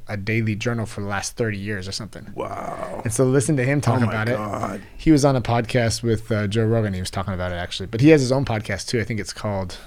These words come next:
Speaker 1: um, it's really good.
Speaker 2: Penn
Speaker 1: Anyway, he's,
Speaker 2: Report.
Speaker 1: you can tell he's just, like, highly, highly, highly, almost annoyingly intelligent. Like,
Speaker 2: Yeah.
Speaker 1: just, it's like you listen to him and you're just like, "Whoa, dude."
Speaker 2: Honestly, yeah.
Speaker 1: Uh,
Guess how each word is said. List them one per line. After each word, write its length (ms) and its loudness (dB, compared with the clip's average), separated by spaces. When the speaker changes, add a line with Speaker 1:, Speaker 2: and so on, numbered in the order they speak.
Speaker 1:
um, 460 -6
it's 160 -6
really 100 -6
good. 240 -6
Speaker 2:
Penn 140 4
Speaker 1:
Anyway, 200 8
he's, 300 6
Speaker 2:
Report. 160 -6
Speaker 1:
you 60 4
can 120 4
tell 140 0
he's 240 -6
just, 160 -8
like, 140 -10
highly, 640 -2
highly, 400 -6
highly, 440 -8
almost 320 2
annoyingly 580 -2
intelligent. 520 -2
Like, 220 -4
Speaker 2:
Yeah. 440 6
Speaker 1:
just, 460 -6
it's 160 -4
like 160 0
you 100 2
listen 220 4
to 80 4
him 100 4
and 80 2
you're 60 0
just 100 -2
like, 140 0
"Whoa, 460 6
dude." 240 4
Speaker 2:
Honestly, 600 2
yeah. 320 -2
Speaker 1:
Uh, 380 0